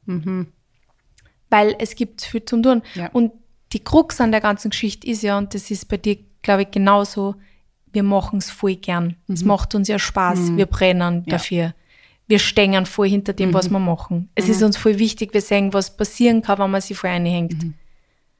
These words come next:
Speaker 2: Und
Speaker 1: Yes.
Speaker 2: that's hard.
Speaker 1: Ja. Und gleichzeitig halt diese Ambivalenz, dass du dich dann trotzdem, oder bist du ein Mensch, der sich auch mal bremst, jetzt arbeitstechnisch? Also jetzt speaking of Imposter und so?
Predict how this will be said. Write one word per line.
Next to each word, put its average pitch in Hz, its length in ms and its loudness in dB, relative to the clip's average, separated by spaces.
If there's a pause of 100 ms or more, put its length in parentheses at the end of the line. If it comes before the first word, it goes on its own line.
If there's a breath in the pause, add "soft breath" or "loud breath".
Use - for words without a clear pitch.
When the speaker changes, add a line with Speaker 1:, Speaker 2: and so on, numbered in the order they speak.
(140)
Speaker 2:
Und 180 640 -8 (360)
Speaker 1:
Yes. 151 600 -4
Speaker 2:
that's - 320 -4
hard. 240 420 -2
Speaker 1:
Ja. 175 320 4 (920 loud breath)
Und 190 140 0
gleichzeitig 190 600 0
halt 185 180 0
diese 180 200 -2
Ambivalenz, 165 580 -2
dass 160 160 -10
du 165 420 -4 (1000)
dich 190 160 -4
dann 165 340 -2
trotzdem, 175 460 -2
oder 185 120 4
bist 214 220 0
du 269 40 4
ein 247 100 2
Mensch, 240 220 2
der 220 140 0
sich 208 160 -6
auch - 140 -2
mal 214 120 2
bremst, 202 520 0
jetzt - 380 -6
arbeitstechnisch? 180 960 -4 (340 soft breath)
Also 170 180 2
jetzt 165 200 -2
speaking 165 320 -2
of 160 140 2
Imposter 156 580 -2
und 202 120 -2
so? 240 380 -2